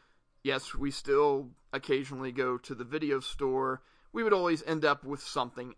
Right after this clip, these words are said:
else. But Epix had that on. I missed the premiere of it, but it was available on the on-demand portion. Overall, probably not worth it just so that you have three more channels to see what's on that you're not going to watch.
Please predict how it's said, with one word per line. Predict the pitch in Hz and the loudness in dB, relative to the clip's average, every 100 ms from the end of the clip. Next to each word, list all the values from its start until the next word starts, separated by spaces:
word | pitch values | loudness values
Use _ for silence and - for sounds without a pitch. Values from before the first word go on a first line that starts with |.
| - | -6
else. | 120 95 - - - | -4 -4 -10 -18 -6
But | 165 202 | 0 2
Epix | - 208 - | 0 -4 0
had | 160 160 | 0 2
that | 170 170 | 4 6
on. | 170 196 311 - | 6 4 2 0
I | 147 | 2
missed | 156 175 - | 2 -4 -8
the | 131 | -8
premiere | - 165 226 | -2 2 6
of | 196 208 | 8 6
it, | - | 2
but | 196 | 2
it | 190 | 2
was | 170 | 2
available | 160 175 165 147 | 0 4 6 6
on | 147 139 | 2 0
the | 131 | -2
on-demand | 123 123 180 220 143 | -4 -2 -2 -2 -2
portion. | - 104 - - - | -2 -4 -6 -8 0
Overall, | 190 175 170 170 165 | 0 2 2 4 2
probably | - - 185 170 165 151 160 156 151 143 139 _ _ | -2 2 8 8 8 2 0 2 0 -4 -10 _ _
not | 143 165 165 147 | 0 6 6 6
worth | 160 156 156 | 2 0 -2
it | 151 | -6
just | 143 143 139 | -4 -4 -2
so | 147 | -4
that | 139 | -4
you | 143 | -4
have | 147 135 131 | 0 0 0
three | - 156 | -2 -2
more | 147 143 | 0 -4
channels | - 147 139 135 | -4 -4 -4 -6
to | 135 | -8
see | - 143 | -4 -2
what's | 135 135 - | 0 0 0
on | 147 143 139 135 131 131 | 0 2 4 2 -2 -8
that | 135 135 | -6 -4
you're | 143 | -2
not | 127 120 | 0 0
going | 127 123 | -4 -8
to | 120 | -6
watch. | 113 90 - - | -6 -6 -8 -18